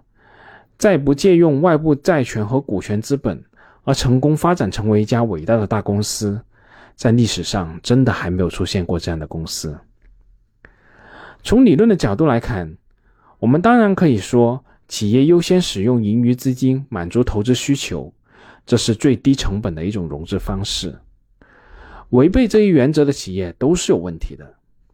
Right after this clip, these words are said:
但现实的环境远远不如理论上讨论的那么简单。上市公司需要达到的目标也是多方面的。从某种意义上来说，负债确实也有其好处。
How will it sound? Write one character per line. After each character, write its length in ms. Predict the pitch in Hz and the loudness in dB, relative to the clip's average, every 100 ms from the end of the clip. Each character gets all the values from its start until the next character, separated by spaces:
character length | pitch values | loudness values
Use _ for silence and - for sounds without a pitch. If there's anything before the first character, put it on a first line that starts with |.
| _ _ _ | _ _ _
但 160 | 151 135 | 0 0
现 240 | - 139 | 2 0
实 140 | - | 0
的 80 | 104 | -2
环 240 | - 92 92 | -4 -6 -4
境 320 | 117 98 85 _ _ | -2 -2 -4 _ _
远 180 | 104 98 | -2 2
远 160 | 113 80 | 2 0
不 160 | 107 | -2
如 200 | 95 90 | 0 0
理 160 | 101 87 | -2 -2
论 180 | 104 110 | 0 0
上 240 | 123 101 | 0 -2
讨 200 | - 82 | -6 -8
论 160 | 90 101 | -4 -2
的 60 | |
那 80 | 98 | -2
么 120 | 98 | -2
简 220 | 87 69 73 | -4 -10 -12
单。 280 | 87 90 104 _ _ - | -10 -10 -12 _ _ -6
上 180 | - | 0
市 120 | 180 170 | 2 4
公 140 | 180 | 2
司 200 | 180 185 | 4 2
需 180 | - 202 | 2 0
要 100 | 156 | 0
达 220 | 120 92 | 0 -4
到 160 | 143 131 | 0 2
的 80 | |
目 180 | 117 135 | 2 0
标 260 | 107 107 104 | 0 -2 -2
也 120 | 90 | -6
是 180 | - 98 | -8 -8
多 220 | 98 107 | -2 -2
方 200 | 104 104 | 0 -4
面 220 | 107 98 | -2 -2
的。 100 | 73 - _ _ _ _ _ _ _ _ _ - | -6 -14 _ _ _ _ _ _ _ _ _ -4
从 140 | 135 | 2
某 180 | 123 113 | 4 4
种 160 | 120 95 | 2 0
意 80 | |
义 60 | 107 | 0
上 180 | 110 104 | 0 -2
来 120 | 90 | -4
说， 380 | - 107 95 113 _ _ _ _ | -4 -4 -4 -6 _ _ _ _
负 180 | - 196 | 0 2
债 220 | 170 143 | 2 0
确 180 | - 170 | 0 -2
实 220 | 131 117 | 0 -2
也 140 | 117 113 | 0 0
有 160 | 104 | 0
其 180 | - 98 | -4 -10
好 260 | 98 - - | -10 -12 -12
处。 320 | - 95 | -10 -10